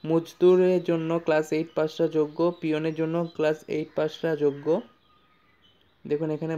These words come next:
বয়স, শিক্ষাগত যোগ্যতা, দেখুন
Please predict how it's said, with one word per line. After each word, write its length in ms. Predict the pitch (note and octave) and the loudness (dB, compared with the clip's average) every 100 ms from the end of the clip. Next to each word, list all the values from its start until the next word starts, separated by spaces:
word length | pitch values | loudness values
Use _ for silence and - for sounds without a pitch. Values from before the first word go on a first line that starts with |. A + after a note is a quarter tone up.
| D3 | 0
বয়স, 260 | C#3+ D#3 | 2 2
শিক্ষাগত 460 | D#3+ - - D#3 D#3 | -2 -10 -4 -2 -2
যোগ্যতা, 480 | D3+ C#3+ D3+ D3 D3+ F#3+ - - _ _ _ _ _ _ - | -4 -4 -4 -4 -6 -6 -14 -20 _ _ _ _ _ _ -6
দেখুন 360 | D3+ D#3 D3+ | -4 -4 -6